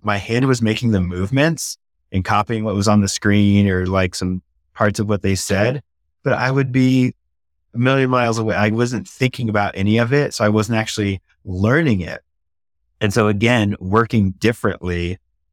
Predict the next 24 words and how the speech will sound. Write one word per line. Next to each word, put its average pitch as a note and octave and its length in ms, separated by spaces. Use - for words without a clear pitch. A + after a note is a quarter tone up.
worked G2+ 360
for G#2 400
me E2+ 200
and, F2 100
like, F2 180
leaning G2 440
into F#2+ 300
how F#2+ 160
your F#2 160
brain F#2 360
does F#2 300
work D3+ 400
versus G#2+ 340
fighting A2+ 460
against G2 580
it C#3+ 200
all C#3+ 180
the D3 100
time D3 400
when G#2 120
you G2 120
know F#2+ 320
it F#2+ 120
doesn't G2+ 340